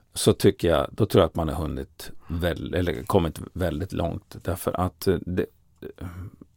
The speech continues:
ett f-, försvar tycker jag måste vara förankrad i ett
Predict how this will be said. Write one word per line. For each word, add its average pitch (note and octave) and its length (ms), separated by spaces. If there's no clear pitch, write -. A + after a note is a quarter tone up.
ett G#2+ 160
f-, - 680
försvar C#3+ 560
tycker - 340
jag E2+ 280
måste F#2+ 500
vara D2+ 300
förankrad D2 840
i D#2 140
ett - 440